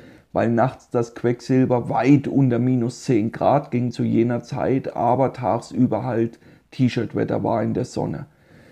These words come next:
Eine gigantische Fischerei, die mir damals auch wieder die Augen geöffnet hat. Hier ging's nicht um Angeldruck oder so, der See war zu jener Zeit voll mit Anglern.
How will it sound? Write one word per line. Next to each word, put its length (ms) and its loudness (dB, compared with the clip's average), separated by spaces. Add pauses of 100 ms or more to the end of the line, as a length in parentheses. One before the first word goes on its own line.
(100)
Eine 140 -2
gigantische 600 4
Fischerei, 600 2
die 140 -2
mir 160 0
damals 340 0
auch 240 0
wieder 180 4
die 240 2
Augen 300 0
geöffnet 540 -2
hat. 160 -4
Hier 160 0
ging's 260 2
nicht 160 -2
um 140 -4
Angeldruck 680 -2
oder 240 0
so, 240 2
der 160 -2
See 320 2
war 160 -2
zu 140 0
jener 360 2
Zeit 360 -6
voll 440 4
mit 220 -2
Anglern. 580 0